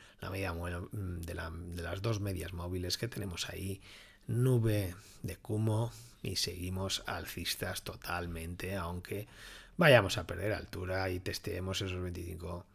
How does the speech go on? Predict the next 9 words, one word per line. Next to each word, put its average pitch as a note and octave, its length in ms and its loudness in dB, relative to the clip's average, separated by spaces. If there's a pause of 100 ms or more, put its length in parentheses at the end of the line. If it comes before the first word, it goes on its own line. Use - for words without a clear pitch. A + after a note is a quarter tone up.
(400)
mil A#2 260 4
dólares. F2 500 -4 (1040)
Estamos - 380 0
alcistas. - 800 -4 (680)
Bien, C3+ 220 2 (120)
eh, G#2+ 800 2
vamos A#2 380 4
a G#2 60 4
ver G#2 440 2